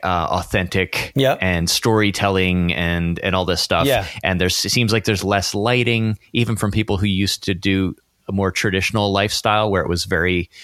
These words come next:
Speaker 1: production heavy. And I see, for example,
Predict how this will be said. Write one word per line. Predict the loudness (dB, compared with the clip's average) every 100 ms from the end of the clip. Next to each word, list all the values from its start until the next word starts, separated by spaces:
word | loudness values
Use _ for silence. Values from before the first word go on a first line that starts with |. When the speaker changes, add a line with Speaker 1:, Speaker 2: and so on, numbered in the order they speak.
| -20 -20 _ -2
Speaker 1:
production | 0 2 0 0
heavy. | 2 2 0 -2 -10 -20 -20 -20 _ -4
And | 0 2
I | 2
see, | 2 0
for | 0
example, | 0 2 2 2 2 0